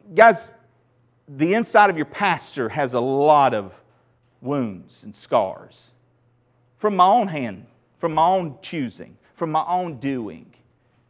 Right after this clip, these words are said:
And as a new believer, I can't tell you how vital the very Word of God was. When it says it's life, it's life.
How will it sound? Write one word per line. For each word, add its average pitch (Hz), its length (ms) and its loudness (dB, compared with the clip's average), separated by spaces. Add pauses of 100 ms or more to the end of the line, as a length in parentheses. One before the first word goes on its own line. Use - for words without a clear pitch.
(1000)
And 190 140 2
as 190 140 0
a 175 40 0
new 233 180 0
believer, 233 560 -2 (420)
I 202 100 -2
can't 185 300 -6 (160)
tell 196 320 4
you 127 180 -6
how 143 320 -2
vital 120 680 2 (420)
the 127 60 -12
very 135 200 -2
Word 123 200 -4
of 104 100 -8
God 110 240 -2
was. - 440 -16 (840)
When 165 140 -2
it 240 80 -2
says 214 260 2
it's 190 180 -2
life, 147 720 -2
it's - 260 -2
life. 127 640 -2